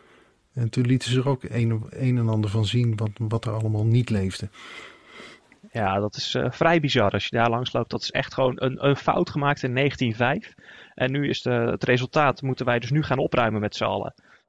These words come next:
Speaker 2: Het is een mooi voorbeeld van hoe één fout een enorm gevolg kan hebben wat je later moet gaan oplossen.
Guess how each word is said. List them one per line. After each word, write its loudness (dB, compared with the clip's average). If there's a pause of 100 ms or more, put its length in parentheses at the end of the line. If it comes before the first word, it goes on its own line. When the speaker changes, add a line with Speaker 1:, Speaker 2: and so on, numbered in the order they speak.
(300)
Speaker 2:
Het -6
is 2
een 2
mooi 2
voorbeeld 2
van 0
hoe -2
één 0
fout 0
een -4
enorm 0
gevolg -4
kan -2
hebben 0
wat -4
je 0
later 2
moet -2
gaan 0
oplossen. -2